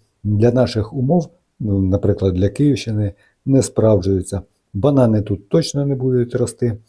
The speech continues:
а от як вдарять морози, то все пропадає.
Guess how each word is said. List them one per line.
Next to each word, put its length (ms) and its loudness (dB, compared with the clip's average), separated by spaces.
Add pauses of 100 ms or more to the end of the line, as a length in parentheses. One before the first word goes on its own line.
(260)
а 100 0
от 260 2 (400)
як 180 2
вдарять 440 2
морози, 540 2 (280)
то 240 0 (120)
все 340 0 (100)
пропадає. 640 -6